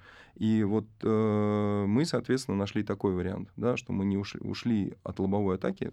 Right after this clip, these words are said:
а Евросеть и Связной тогда делали очень интересные вещи. Они приходили на локацию, тыкали пальцем, даже если там был твой бизнес собственный,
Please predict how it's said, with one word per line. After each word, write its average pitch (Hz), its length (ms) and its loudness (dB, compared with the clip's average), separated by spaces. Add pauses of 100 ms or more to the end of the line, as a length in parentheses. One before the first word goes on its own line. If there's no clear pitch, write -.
а 98 100 -2
Евросеть 113 480 0
и 110 40 -10
Связной 120 300 -4
тогда 101 220 -2
делали 98 340 -2
очень 92 260 -4
интересные 95 420 -4
вещи. - 340 -4 (280)
Они 127 200 2
приходили 110 640 -2
на 104 200 2
локацию, 101 540 -4 (760)
тыкали 113 280 -4
пальцем, 90 480 -4 (1200)
даже 110 320 2
если 101 180 -2
там 98 300 0
был 95 160 -2
твой 107 260 0
бизнес 92 380 -4
собственный, - 520 -8